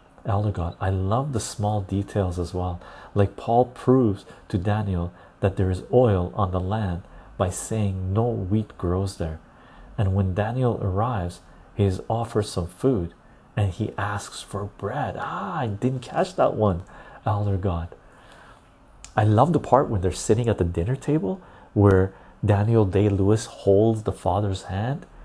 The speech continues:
and he goes, "My son, you know, he's not well," and stuff like this, holds the father's hand. And Paul is sitting there at the e-, end of the corner,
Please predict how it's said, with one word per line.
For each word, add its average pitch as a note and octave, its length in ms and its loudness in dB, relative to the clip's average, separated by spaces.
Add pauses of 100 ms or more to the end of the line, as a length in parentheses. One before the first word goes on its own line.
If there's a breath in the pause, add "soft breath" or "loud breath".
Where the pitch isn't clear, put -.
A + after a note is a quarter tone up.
(220 loud breath)
and G2+ 140 -2
he G#2 60 0
goes, G2 280 4
"My D#2+ 140 -4
son, F#2+ 720 -2 (300 loud breath)
you G2 100 0
know, F2+ 160 2
he's F2 160 -2
not F2 360 -2
well," F#2 400 4
and F2 80 -4
stuff - 320 -4
like F2+ 180 -4
this, F#2+ 220 -2
holds G#2+ 320 2
the G2 60 -6
father's G2 480 -4
hand. G#2+ 300 -8 (480 loud breath)
And G2+ 340 2 (1160 loud breath)
Paul A2+ 480 6
is - 180 -4
sitting A#2 340 0
there G2+ 100 2
at F2+ 120 -2
the - 80 -4
e-, G#2+ 240 -2 (100)
end A2 180 2
of G2 60 2
the F#2 60 -2
corner, A2+ 480 0